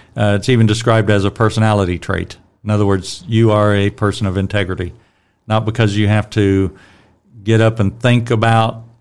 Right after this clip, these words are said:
"Well, now is this right, or can I do this, or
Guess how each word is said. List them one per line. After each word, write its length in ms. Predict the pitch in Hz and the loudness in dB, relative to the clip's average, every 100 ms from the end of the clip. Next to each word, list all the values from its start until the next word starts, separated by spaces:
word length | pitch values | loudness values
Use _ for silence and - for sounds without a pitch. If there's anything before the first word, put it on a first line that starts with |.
| _ _ _ _ | _ _ _ _
"Well, 160 | 110 113 | -2 0
now 220 | 113 113 | 2 2
is 120 | 107 - | 0 -2
this 220 | 135 - | -4 -2
right, 420 | 127 127 123 120 | -2 2 2 0
or 80 | 104 | -2
can 160 | - 107 | -2 -2
I 80 | 98 | -2
do 180 | 95 117 | 0 0
this, 560 | 117 117 117 117 117 104 | 2 4 4 4 0 -2
or 420 | 95 98 98 | -2 -2 -4